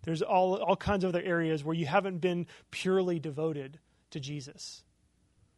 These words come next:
right? I think if we're honest, we can see that in all of us. And, you know, I know some of you, when you hear this stuff, you feel like you're counted out. You know, maybe some of you,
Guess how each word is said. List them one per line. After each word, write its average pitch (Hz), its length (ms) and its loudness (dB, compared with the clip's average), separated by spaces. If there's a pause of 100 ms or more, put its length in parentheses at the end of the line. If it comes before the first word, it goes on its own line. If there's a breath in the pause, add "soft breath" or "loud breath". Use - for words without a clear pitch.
right? 156 180 0
I 160 40 0
think 160 160 -6
if - 100 -16
we're 175 120 -4
honest, 175 440 2
we 180 80 -2
can 156 140 -6
see 190 200 -2
that 170 140 4
in 147 80 -4
all 175 180 6
of 143 120 0
us. - 260 -12
And, 160 160 -6 (1160 soft breath)
you 359 120 -6
know, 160 60 0
I 160 40 2
know 202 120 6
some 214 260 4
of 208 80 2
you, 165 160 -2
when 165 140 -2
you 165 60 -2
hear 196 180 0
this 214 140 -2
stuff, 151 160 -4
you 170 80 -2
feel 220 260 2
like 170 180 2
you're 180 100 2
counted 170 440 -6
out. 143 360 -10 (1500)
You 170 80 -6
know, 160 40 -2
maybe 190 200 4
some 220 260 2
of 202 120 6
you, 165 280 0